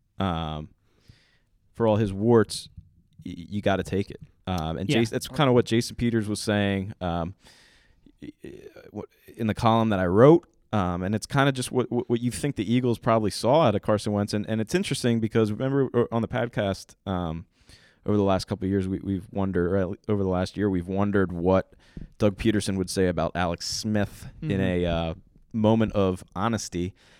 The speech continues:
Speaker 1: And, and I think the fact that they gave up, uh,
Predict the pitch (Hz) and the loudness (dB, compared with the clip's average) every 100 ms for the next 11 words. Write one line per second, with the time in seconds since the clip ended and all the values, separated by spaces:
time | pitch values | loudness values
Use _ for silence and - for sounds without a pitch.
0 | - 120 123 123 120 151 - - 123 123 | -2 0 4 4 2 2 -2 0 0 0
1 | - 113 110 110 110 104 - - - - | 0 0 0 2 2 0 -4 -10 -12 -20
2 | - 95 87 82 80 | -8 -4 -2 -2 -4